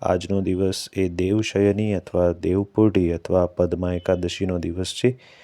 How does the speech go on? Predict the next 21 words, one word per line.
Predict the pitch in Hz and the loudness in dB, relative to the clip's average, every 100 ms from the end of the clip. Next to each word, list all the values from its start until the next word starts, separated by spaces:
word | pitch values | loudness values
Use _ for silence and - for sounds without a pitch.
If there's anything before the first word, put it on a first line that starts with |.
| - - _ | -20 -20 _
આ | - 110 | 2 4
દિવસે | 92 95 - 98 92 92 _ _ _ _ - | 4 -2 -2 -2 -2 -4 _ _ _ _ -6
લક્ષ્મીનારાયણની | 87 87 - 101 92 95 95 90 90 87 | -2 0 0 -2 0 2 2 2 0 -6
પૂજા | - 85 85 92 | -8 -10 -2 0
થાય | 92 95 95 | 0 -2 -4
છે | - 110 | -2 -2
અને | 98 | -2
આ | 90 95 92 | -2 2 2
દિવસે | 87 85 - 92 90 | 0 -4 -4 -4 -4
ચાતુર્માસનો | - 85 82 - 87 85 82 - 90 87 | -2 -4 -2 -6 -6 -6 -6 -8 -8 -8
પ્રારંભ | - 82 80 82 - | -6 -6 -6 -8 -6
થાય | 85 82 | -4 -4
છે. | - 117 - _ _ _ _ _ | -6 -10 -10 _ _ _ _ _
મિત્રો, | 104 101 101 | -2 2 4
આ | 101 | 6
દિવસે | 92 92 90 95 | 6 2 0 0
વહેલી | 90 87 87 | 0 0 -2
સવારે | - 90 87 87 | -2 0 2 0
ઉઠી | 87 90 101 98 95 _ _ _ _ _ | -2 -4 -2 -2 -4 _ _ _ _ _
ભગવાન | 92 87 92 92 92 90 | -4 0 2 2 0 -4
વિષ્ણુના | 82 82 - 104 104 90 80 | -6 -8 -4 -2 0 0 -4